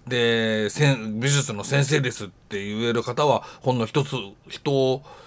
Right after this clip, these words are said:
握りになっちゃうわけですよね。で、そうなったところで、彼らはいきなりポンと社会主義崩壊って、資本主義世界に放り出されて、「え、お前ら自分たちであとは勝手にやれ」って言われた時に、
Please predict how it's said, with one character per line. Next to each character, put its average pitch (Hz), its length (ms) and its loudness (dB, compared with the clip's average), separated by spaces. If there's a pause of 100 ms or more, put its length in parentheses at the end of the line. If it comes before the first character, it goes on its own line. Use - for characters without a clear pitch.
(140)
握 120 300 2
り 151 260 -2 (420)
に 120 120 0
な 117 160 0
っ - 80 -6
ち - 100 -6
ゃ 98 60 -2
う 90 80 -6
わ 92 100 -8
け 90 120 -18
で 87 100 -14
す - 100 -12
よ 107 60 -4
ね。 113 120 0
で、 165 80 -2
そ 226 160 6
う 240 40 4
な 233 100 4
っ 226 80 -2
た 214 100 -2
と 180 120 -2
こ 175 120 2
ろ 170 60 2
で、 156 160 2 (300)
彼 165 200 4
ら 143 120 4
は 143 100 4
い 135 60 0
き 170 100 -6
な 180 80 4
り 165 100 2
ポ 180 140 0
ン 165 40 2
と 156 80 0
社 135 120 0
会 143 200 2
主 151 100 -2
義 135 140 -2
崩 123 240 0
壊 120 260 2
っ - 20 -20
て、 123 300 -2 (260)
資 - 160 -2
本 139 220 2
主 139 120 -2
義 131 460 2
世 139 180 2
界 123 220 4
に 107 120 -2
放 123 220 0
り 120 100 0
出 117 120 0
さ 117 120 0
れ 107 80 0
て、 113 140 -6
「え、 190 40 8
お 170 140 8
前 190 140 8
ら 139 60 6
自 120 140 0
分 147 160 -2
た 127 80 0
ち 101 60 -8
で 104 60 -2
あ 110 100 2
と 101 80 -4
は 92 120 -4
勝 - 180 -8
手 117 100 -2
に 113 100 0
や 107 100 0
れ」 113 100 2
っ - 40 -8
て - 100 -16
言 90 100 -8
わ 92 80 -4
れ 101 80 -4
た 104 120 -8
時 101 200 -10
に、 95 120 -12